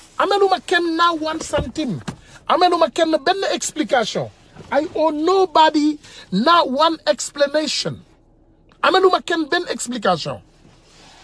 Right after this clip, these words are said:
Kan laa ameel dara man? Man, li ma yaakaar man, man Ousmane, yaakaar naa ne que en tant que citoyen sénégalais, ameel naa Sénégal njukkal. Man Sénégal, comme niñ koy waxee toujours,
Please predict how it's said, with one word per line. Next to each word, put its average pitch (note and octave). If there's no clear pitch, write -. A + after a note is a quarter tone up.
Kan F4+
laa F4
ameel C#4+
dara G#3
man? C3
Man, E3
li E3
ma A3
yaakaar F3
man, A#2+
man F3
Ousmane, C3+
yaakaar E3+
naa F3+
ne F3+
que -
en E3
tant G#3+
que G3+
citoyen E3+
sénégalais, B2+
ameel G3+
naa F3+
Sénégal D3+
njukkal. B2+
Man C3+
Sénégal, D3+
comme D#3
niñ D#3+
koy E3
waxee C#3
toujours, B2